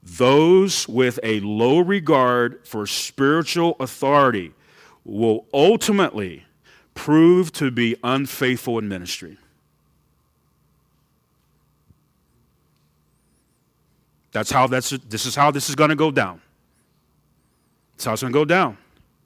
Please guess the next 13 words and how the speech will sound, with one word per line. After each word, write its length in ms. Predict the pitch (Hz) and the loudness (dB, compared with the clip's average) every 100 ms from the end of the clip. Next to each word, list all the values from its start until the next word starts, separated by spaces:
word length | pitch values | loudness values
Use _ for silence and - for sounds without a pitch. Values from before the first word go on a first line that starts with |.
| _ _ - - - _ - | _ _ -20 -20 -20 _ 2
Ittai 680 | 165 226 226 180 160 156 160 | 6 6 6 4 6 4 2
stayed 720 | - - - 175 196 220 208 - | -2 -2 4 6 6 4 -2 0
under 580 | 175 170 156 151 143 135 127 107 | 0 2 2 2 2 0 -12 2
David. 580 | 151 160 147 107 95 - | 6 6 4 0 -8 -8
Why? 480 | 117 123 101 85 95 _ _ _ _ _ - - - | -2 0 0 -6 -18 _ _ _ _ _ -20 -18 -4
Because 600 | 139 127 156 143 120 123 | -2 0 0 0 -2 -10
David 800 | 104 98 151 202 175 147 127 - | -8 2 4 4 4 2 0 -6
was 720 | 117 110 135 127 120 110 - | -8 -2 0 0 -2 -4 -8
the 180 | 113 123 | -4 -4
Lord's 640 | 113 113 131 147 120 113 | -2 0 0 2 0 -2
anointed. 460 | 117 123 165 - 85 _ _ - _ _ _ - _ _ _ _ _ _ _ _ _ _ - | -6 -4 -6 -8 -14 _ _ -20 _ _ _ -20 _ _ _ _ _ _ _ _ _ _ -10
That's 260 | - - - | -8 -8 -8
why. 380 | 190 - - | -8 -8 -12